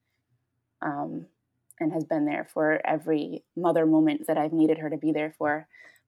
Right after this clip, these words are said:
But, I mean, I, I need people <laughs> in, um, to act in, in that role for me. And so that includes friends. And I just wanted to write that because I,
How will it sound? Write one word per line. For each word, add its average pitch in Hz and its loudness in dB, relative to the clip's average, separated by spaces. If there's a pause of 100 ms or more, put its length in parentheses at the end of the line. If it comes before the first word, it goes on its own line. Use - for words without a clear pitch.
(140)
But, 156 2 (400)
I 160 -10
mean, 156 2
I, 151 -8
I 170 -2
need 160 2
people 170 -2 (280)
<laughs> - -20
in, 156 -2 (160)
um, 151 -8 (920)
to 175 -4
act - -4 (260)
in, 160 -2
in 170 -2
that 160 -2
role 160 2
for 147 -4
me. 151 0 (640)
And 165 -2
so 165 0
that 175 6
includes 175 -6
friends. 170 -4
And 151 0
I 160 -2
just 165 -4
wanted 170 -2
to 170 -8
write 160 -2
that 160 0
because 175 -8 (120)
I, 165 -8